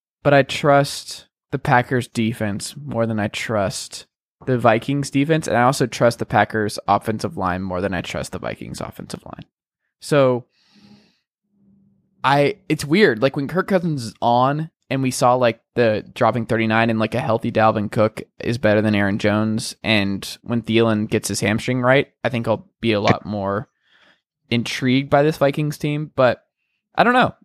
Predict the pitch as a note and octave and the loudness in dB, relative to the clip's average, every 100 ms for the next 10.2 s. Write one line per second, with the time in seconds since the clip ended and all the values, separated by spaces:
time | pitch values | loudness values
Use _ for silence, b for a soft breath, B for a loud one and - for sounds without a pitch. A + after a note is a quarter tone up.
0 | - E3 A3+ C4+ G3 E3+ - _ _ _ | 2 2 4 4 4 0 -4 _ _ _
1 | _ E3 F3 - C#3+ B2 A2 G2+ G2 D#2 | _ -6 -4 -2 -2 0 -4 -4 -8 -10
2 | - _ _ - C3+ D3 C3 B2+ C#3 F3+ | -14 _ _ 0 4 4 2 2 4 2
3 | D#3 B2 A2+ - E3 F3 - C3 C#3 C3+ | 0 0 0 0 -4 -4 0 0 2 -2
4 | - _ _ _ _ _ C3+ C3 D3 C#3+ | -6 _ _ _ _ _ -6 -2 0 0
5 | - C3 - B2+ C3+ A#2 - A2+ A2 C3 | 0 -2 -2 -4 -4 -6 -4 -4 -4 -4
6 | B2 C3 B2 B2+ A2+ B2 A2+ A#2 - A#2+ | -4 0 0 0 -2 0 0 -2 -4 -2
7 | B2 E3 G#3 - _ _ _ C3 - A#2+ | 0 -2 -2 -6 _ _ _ -4 0 0
8 | - A#2 C#3+ F3 F#3+ G3 A3 G#3 A3+ - | 2 0 0 2 0 0 0 0 -2 -4
9 | C3 - C#3 B2+ - A2 E2+ - - - | -2 0 -2 -2 -6 -6 -4 -6 -14 -16
10 | - | -20